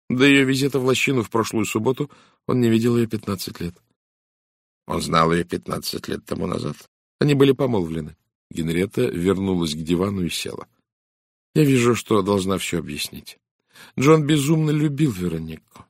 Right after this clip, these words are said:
А она всегда была, да и сейчас осталась настоящей стервой.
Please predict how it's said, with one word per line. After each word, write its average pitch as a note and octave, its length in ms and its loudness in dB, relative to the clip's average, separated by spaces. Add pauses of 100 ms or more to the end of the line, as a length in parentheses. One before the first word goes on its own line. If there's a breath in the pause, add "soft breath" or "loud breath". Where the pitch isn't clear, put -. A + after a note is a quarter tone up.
(340)
А B2 140 4
она D#3+ 160 4
всегда C3+ 400 0
была, A#2 340 0 (760)
да G#2 380 0
и B2 60 4
сейчас - 720 -2
осталась G2 480 -4
настоящей A2+ 540 0
стервой. A#2 400 -6